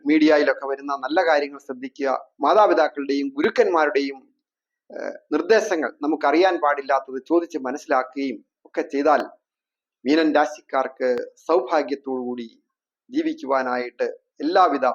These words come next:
ഐശ്വര്യങ്ങളും വന്നു ചേരുന്ന സമയമാണ്. അതിനായിട്ട് പ്രധാനമായിട്ട് ക്ഷേത്ര ദർശനമൊക്കെ ചെയ്യുക. എന്തെങ്കിലും ദോഷങ്ങളൊക്കെ ഉണ്ടെങ്കിൽ, മറ്റ് ദോഷങ്ങൾ ജാതകാലുള്ളതോ,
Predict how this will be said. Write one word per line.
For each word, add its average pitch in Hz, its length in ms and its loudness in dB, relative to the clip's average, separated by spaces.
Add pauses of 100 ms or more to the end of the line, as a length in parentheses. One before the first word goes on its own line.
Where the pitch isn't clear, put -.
(180)
ഐശ്വര്യങ്ങളും 143 580 -2
വന്നു 131 180 -6
ചേരുന്ന 117 400 -18
സമയമാണ്. 165 460 0 (680)
അതിനായിട്ട് 196 680 4
പ്രധാനമായിട്ട് 180 1160 2
ക്ഷേത്ര 165 400 2
ദർശനമൊക്കെ 156 560 -6
ചെയ്യുക. 156 540 0
എന്തെങ്കിലും 139 360 -4
ദോഷങ്ങളൊക്കെ 135 640 -4
ഉണ്ടെങ്കിൽ, 131 420 -4 (140)
മറ്റ് 139 220 -6
ദോഷങ്ങൾ 139 440 -2
ജാതകാലുള്ളതോ, 131 840 0